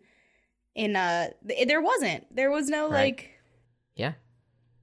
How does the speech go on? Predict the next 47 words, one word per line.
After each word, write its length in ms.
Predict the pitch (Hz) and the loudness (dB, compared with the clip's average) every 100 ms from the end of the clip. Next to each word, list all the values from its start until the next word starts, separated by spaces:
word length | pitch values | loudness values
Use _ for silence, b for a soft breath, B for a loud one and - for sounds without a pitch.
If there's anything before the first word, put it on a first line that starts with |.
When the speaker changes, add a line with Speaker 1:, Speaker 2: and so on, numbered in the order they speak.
| _ _ _ _ _ - | _ _ _ _ _ -6
Speaker 2:
There 120 | 131 | 0
was 140 | 233 - | 0 -2
virtually 640 | 143 170 - 196 170 151 | 0 0 2 0 2 2
no 180 | 131 120 | 0 0
Speaker 1:
There 240 | 110 - | 2 2
was 120 | 254 233 | 4 2
Speaker 2:
medicine 80 | |
in 20 | 220 | 2
Speaker 1:
no 180 | 214 214 | 2 2
med-, 60 | |
Speaker 2:
nineteen 180 | 202 185 233 | -2 -2 -2
twenty, 80 | 233 | -2
Speaker 1:
no, 140 | 247 247 | 0 0
there 200 | 233 247 | 0 -4
Speaker 2:
I 40 | |
Speaker 1:
was 200 | 254 233 | -4 -4
Speaker 2:
think. 120 | 220 | -6
Speaker 1:
n-, 60 | - b b b b b | -10 b b b b b
Speaker 2:
As 160 | 143 - | -2 0
Speaker 1:
as 100 | 302 | 2
Speaker 2:
far 140 | 165 | 4
Speaker 1:
far 80 | - | 6
Speaker 2:
as 60 | 392 | 4
I 80 | - | 4
Speaker 1:
as 60 | |
Speaker 2:
know. 40 | 330 | 2
Speaker 1:
I 80 | 311 | 2
know, 300 | 247 269 262 | 0 -2 -2
I 140 | 254 | -2
know 140 | 330 330 | 2 2
nothing, 460 | 226 214 311 339 339 | 2 0 -4 -4 -4
so 120 | 240 | -4
there 200 | 226 240 | -4 -4
was 160 | 226 | -4
nothing. 500 | 208 185 - - 190 - _ _ _ _ _ _ _ _ - | -4 -6 -6 -12 -14 -18 _ _ _ _ _ _ _ _ -8
Yeah. 480 | 226 226 185 - - - | -2 0 0 -4 -8 -4
Speaker 2:
Yeah, 220 | 107 95 - | -2 -2 0
they 160 | 139 | 0
were, 80 | 156 | 2
they 160 | 135 143 | 0 0
were 140 | 156 | 0
rubbing 680 | 127 135 131 123 113 110 107 - | 2 2 2 0 0 -2 -4 -4
leaves 460 | 113 104 98 - | -2 -2 -4 -4
on 160 | 110 110 | 0 2
Speaker 1:
Mm-hmm. 80 | 104 | 2
Speaker 2:
wounds 320 | 104 - 202 | 0 -2 -8
still. 260 | - 95 | -8 -8